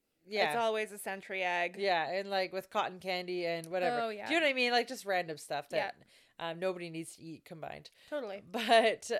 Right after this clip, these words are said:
Speaker 1: um, I was, he is the master of making something out of nothing.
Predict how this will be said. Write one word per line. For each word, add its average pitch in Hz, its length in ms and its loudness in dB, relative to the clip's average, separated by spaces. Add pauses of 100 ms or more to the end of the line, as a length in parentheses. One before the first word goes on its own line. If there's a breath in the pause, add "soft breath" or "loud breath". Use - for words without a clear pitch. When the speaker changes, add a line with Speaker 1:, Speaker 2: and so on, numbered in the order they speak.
(140)
Speaker 1:
um, 196 680 2 (200)
I 214 120 6
was, 254 160 4
he 262 400 -4
is 214 300 0
the 196 220 -8
master 214 800 -4 (300 soft breath)
of 180 440 2
making 180 300 -4
something 170 320 -8
out 160 100 2
of 151 80 -8
nothing. 139 380 -10